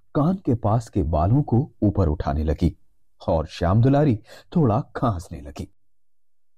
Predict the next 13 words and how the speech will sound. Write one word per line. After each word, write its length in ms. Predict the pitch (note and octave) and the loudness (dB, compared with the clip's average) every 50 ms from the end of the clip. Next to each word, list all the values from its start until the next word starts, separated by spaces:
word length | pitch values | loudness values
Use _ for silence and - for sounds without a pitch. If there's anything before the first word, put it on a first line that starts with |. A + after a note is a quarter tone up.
| _ - - _ _ _ _ - | _ -20 -20 _ _ _ _ 0
इंद्रदेव 580 | B2+ B2+ A#2 B2 C3 A#2 D3 D#3 F#3 C3+ G2+ - - - _ _ _ - - | 2 4 4 4 4 4 4 2 2 0 -2 -4 -10 -20 _ _ _ -20 -10
शैला 480 | - - D3+ C#3 C#3+ C#3+ D#3 D#3+ E3+ | -4 0 2 2 4 4 2 2 2
और 280 | F3+ F3 D#3 B2+ B2+ A#2 | 2 2 2 2 2 2
चौबे 340 | - - A#2+ G#2+ A2 B2 C3 | 0 0 2 2 4 4 4
जी 140 | C3 E3 | 4 4
के 120 | - - C3 | 2 2 0
साथ 280 | - - G2 G2+ G#2 - - | 0 2 2 2 2 2 0
भीतर 360 | F2 E2+ F#2+ G2 - E2 - - | 0 2 2 2 2 0 0 0
आए, 280 | B1 D2+ E2+ E2 - - - - _ _ _ - _ _ _ - F2+ | 0 0 0 -2 -2 -6 -18 -20 _ _ _ -20 _ _ _ -2 0
माता 320 | F2 E2+ F2 - B2 A#2+ | 0 2 2 2 2 2
को 180 | A2+ - A2+ - | 2 2 2 0
प्रणाम 500 | - - - F#2+ F#2 E2+ E2+ A2 D3 C#3+ | 0 -2 0 0 2 4 4 4 2 2
किया। 320 | - - D#3+ - - - | 2 2 0 0 -2 -6